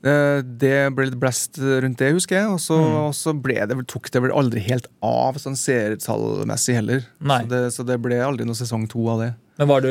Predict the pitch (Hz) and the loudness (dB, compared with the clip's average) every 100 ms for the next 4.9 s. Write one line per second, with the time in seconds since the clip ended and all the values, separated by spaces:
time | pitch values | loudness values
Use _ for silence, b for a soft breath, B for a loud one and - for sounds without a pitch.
0 | 135 151 - 123 127 117 117 123 120 127 | 0 -2 -2 0 2 2 2 0 0 2
1 | 123 113 110 113 110 147 - 139 127 127 | 2 2 0 0 0 -4 -2 0 2 2
2 | 117 120 127 110 131 113 113 131 123 127 | 0 -2 -2 -2 -4 0 2 4 2 -2
3 | 120 123 120 113 - 123 104 87 - 113 | -2 0 0 -2 -2 -2 -2 -8 -6 -8
4 | - - - _ - 123 120 123 123 | -8 -20 -20 _ -10 0 2 4 2